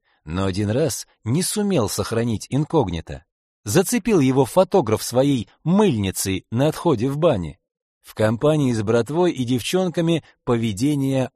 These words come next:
ультралайт. Фотка через пару месяцев попала в руки оперативного состава милиции, которая очень давно охотилась за элементом.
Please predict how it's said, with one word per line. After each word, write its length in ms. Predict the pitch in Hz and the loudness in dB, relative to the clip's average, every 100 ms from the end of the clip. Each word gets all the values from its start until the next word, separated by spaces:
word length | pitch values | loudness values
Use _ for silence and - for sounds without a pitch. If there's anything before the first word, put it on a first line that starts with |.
| _ - | _ -4
ультралайт. 840 | 120 104 - 113 110 117 90 76 _ _ _ _ _ _ _ _ | -2 -2 -2 0 0 0 -2 -4 _ _ _ _ _ _ _ _
Фотка 480 | - 117 160 - 170 | 0 4 4 2 0
через 260 | 160 151 | 2 0
пару 260 | - 180 185 | 2 4 4
месяцев 440 | 175 170 151 180 | 0 -2 -2 -2
попала 360 | - 151 170 170 | 0 4 4 4
в 60 | |
руки 240 | 151 170 185 | 2 0 0
оперативного 640 | 160 156 156 151 170 175 | 0 2 2 2 2 2
состава 400 | 175 165 - 165 | 2 2 2 2
милиции, 680 | 175 180 151 131 - 139 139 - _ | 2 2 0 0 0 0 -2 -6 _
которая 420 | 135 131 131 131 | 0 2 2 0
очень 540 | - 131 - 139 127 | 0 -2 0 -2 0
давно 420 | 120 117 113 156 | 2 0 0 -2
охотилась 680 | 131 117 - 117 107 113 107 | -2 -4 -2 -4 -2 -2 -2
за 220 | 90 117 | -2 0
элементом. 600 | 117 123 113 95 92 85 | 0 0 -2 -4 -6 -8